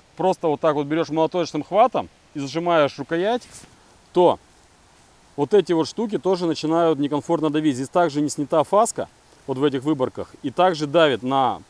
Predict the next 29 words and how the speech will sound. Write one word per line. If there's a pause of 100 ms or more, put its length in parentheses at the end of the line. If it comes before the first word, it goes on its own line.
палец (220)
и
давит
вот
здесь
вот
на
ладонь,
вот
в
этом
месте. (960)
Здесь
не
давит,
потому
что
у
меня,
ну,
рука,
то
есть,
видите,
у
меня
здесь
давления
нету.